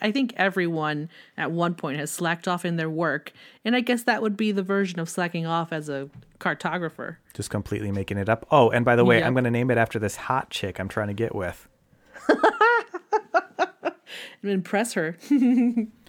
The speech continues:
Speaker 2: So I just thought that was a really weird and interesting connection between a disgusting display of wealth
Speaker 1: <laughs>
Speaker 2: as a <laughs> skyscraper residence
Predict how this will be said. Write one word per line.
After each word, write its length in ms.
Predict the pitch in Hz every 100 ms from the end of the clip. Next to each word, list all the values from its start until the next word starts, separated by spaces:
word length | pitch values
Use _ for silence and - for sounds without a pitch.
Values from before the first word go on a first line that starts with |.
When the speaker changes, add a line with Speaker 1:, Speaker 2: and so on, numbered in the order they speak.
| - -
Speaker 2:
So 120 | 147
I 80 | 165
just 160 | 180
thought 140 | 165 139
that 80 | 147
was 140 | 123
a 40 |
really 440 | 117 117 151 151 147
weird 400 | 117 120 123 127
and 160 | 107 -
interesting 540 | 117 - 127 - 131
connection 480 | - 107 107 - 117
between 720 | 104 - - 113 107 101 104 - - _ _
a 540 | 107 104 101 98 95 - _ 113
disgusting 1000 | 104 - - 107 - 120 110 107 107 110
display 640 | 110 - - 104 98 98
of 340 | 101 95 95 -
wealth 480 | 101 92 117 - 269 254
Speaker 1:
<laughs> 80 | 123
Speaker 2:
as 200 | 104 101
a 240 | 92 92 - -
<laughs> 180 | 139 -
skyscraper 680 | - 104 98 - 107 - 120
residence 560 | 98 98 101 123 -